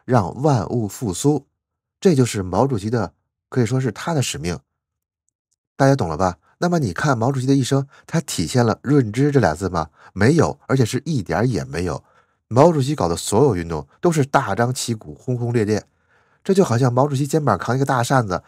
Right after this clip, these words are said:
谁都看到了，那个丈二长你没法看不到，而且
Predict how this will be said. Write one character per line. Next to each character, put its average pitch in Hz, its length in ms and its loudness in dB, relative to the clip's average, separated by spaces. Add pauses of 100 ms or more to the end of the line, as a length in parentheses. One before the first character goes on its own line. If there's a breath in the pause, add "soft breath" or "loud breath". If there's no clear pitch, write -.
(140 soft breath)
谁 139 160 2
都 180 120 4
看 143 240 0
到 139 200 4
了， 113 100 0
那 147 80 -8
个 147 60 -2
丈 147 180 -2
二 139 80 2
长 131 180 -2
你 131 60 -2
没 92 140 -2
法 131 160 -2
看 92 180 -6
不 87 60 -6
到， 95 200 0 (680 soft breath)
而 156 100 2
且 156 200 2